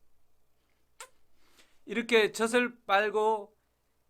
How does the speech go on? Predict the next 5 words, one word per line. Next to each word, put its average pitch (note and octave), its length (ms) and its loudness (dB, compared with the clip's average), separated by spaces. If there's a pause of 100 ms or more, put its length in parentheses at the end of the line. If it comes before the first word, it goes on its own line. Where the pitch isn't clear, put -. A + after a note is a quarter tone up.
(480)
중간에 G#3 640 0
자기가 E3 800 0
많이 C#3+ 420 -4
먹고 D3+ 640 -6 (260)
힘들다면 F#3+ 1080 -2